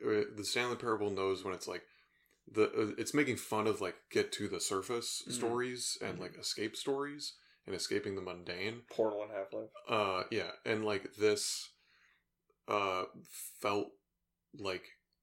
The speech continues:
Speaker 1: in Stanley Parable where it's just, like, it just cuts, and, like, I feel like if you made this today, you would be like, "You made it to the surface, cut."
Speaker 2: Hmm.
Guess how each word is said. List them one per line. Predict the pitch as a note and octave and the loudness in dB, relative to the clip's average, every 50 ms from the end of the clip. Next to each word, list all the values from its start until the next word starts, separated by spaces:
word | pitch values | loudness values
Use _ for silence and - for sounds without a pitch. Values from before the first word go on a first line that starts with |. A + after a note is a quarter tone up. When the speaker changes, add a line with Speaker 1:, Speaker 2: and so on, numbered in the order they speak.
| _ _ - | _ _ -6
Speaker 1:
in | - G#2 G2 F#2+ F#2+ F#2+ F#2 F#2 F2+ - _ _ _ _ _ _ _ _ _ _ - | -4 -2 0 0 -2 -4 -6 -8 -10 -12 _ _ _ _ _ _ _ _ _ _ -12
Stanley | - - - G#2+ G#2+ G2+ G2+ | -6 -2 0 0 2 2 0
Parable | G2 G#2 G2 F#2+ F#2 F2+ F2+ | 0 2 2 2 2 2 0
where | F2+ F2+ F2+ | -2 -2 -2
it's | - - - | -4 -4 -4
just, | - F#2+ - F#2+ | -4 -4 -4 -6
like, | F#2 - | -6 -6
it | F#2 - - | -8 -8 -6
just | - G2+ - - - | -6 -6 -6 -6 -8
cuts, | - - - G2+ F#2+ - - - - - - - | -8 -6 -4 -4 -4 -4 -4 -2 -2 -2 -2 -2
and, | F#2+ F2+ F#2 | -6 -6 -4
like, | F#2 F2+ F2 - - _ _ _ _ _ - | -4 -6 -6 -8 -14 _ _ _ _ _ -6
I | G#2+ | -6
feel | G#2+ - A2+ A2+ | -2 0 4 6
like | A2 A2 G#2 - | 6 6 6 4
if | - - G2+ | 0 -2 -2
you | G#2 | -2
made | G2+ G2+ G2 F#2+ - | 0 2 2 2 2
this | G2 - - | 0 -4 -4
today, | - - G2+ G2 F#2 F2+ F2+ | -4 -2 0 0 0 0 -2
you | F#2 F2+ | -4 -4
would | F2+ F2+ - | -4 -2 -2
be | F#2+ F#2 | -2 -2
like, | F2 F2+ F#2 - - - - _ _ _ | 0 -2 -4 -6 -10 -20 -20 _ _ _
"You | - G2+ G#2+ | -4 -2 2
made | G#2 A2+ A2+ A2+ | 4 4 4 4
it | G#2+ G#2 | 2 0
to | - A2+ | -4 -4
the | G#2 - - A#2+ | -4 -2 0 0
surface, | G#2+ G2 - G#2 F#2 - - - - - - - _ _ _ _ _ _ - | 0 2 2 0 0 2 2 2 2 2 0 -4 _ _ _ _ _ _ -16
cut." | - - - G2 F#2+ E2+ - - - _ _ _ _ _ _ _ _ _ | -12 -6 -2 0 0 0 -2 -6 -12 _ _ _ _ _ _ _ _ _
Speaker 2:
Hmm. | - C#3+ B2+ A#2+ A#2 | -6 -4 -4 -4 -6